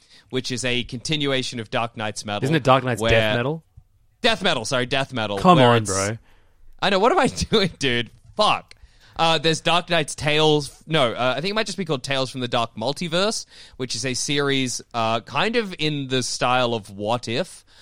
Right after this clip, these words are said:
Speaker 1: where, um, Tempus Fuginaut, the,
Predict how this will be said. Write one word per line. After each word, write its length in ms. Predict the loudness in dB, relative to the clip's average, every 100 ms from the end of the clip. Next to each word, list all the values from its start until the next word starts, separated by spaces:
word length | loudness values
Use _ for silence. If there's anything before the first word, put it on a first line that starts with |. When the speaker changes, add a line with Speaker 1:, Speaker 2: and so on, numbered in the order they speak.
| -20 _
Speaker 1:
where, 500 | -2 0 2 0 -2 -6 _
um, 560 | -4 -2 0 -2 -6 -12 -20 -20 _ _ _
Tempus 480 | -4 -4 -2 -4 -4
Fuginaut, 880 | -6 -4 -2 0 0 2 0 -2 -8 _ _ -16 -10
the, 320 | -2 0 0